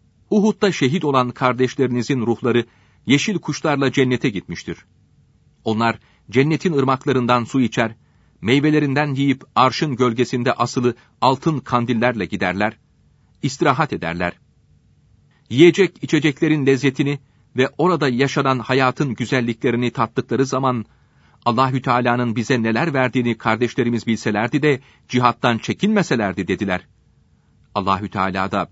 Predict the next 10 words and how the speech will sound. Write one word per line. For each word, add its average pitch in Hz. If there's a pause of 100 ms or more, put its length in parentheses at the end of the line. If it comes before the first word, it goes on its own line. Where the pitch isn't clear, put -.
"Ben 113
onlara 98 (180)
sizin 107
durumunuzu 95
bildiririm." 87
buyurdu. 80 (2000)
İşte 170
ayeti 185
kerime 151
meali. 95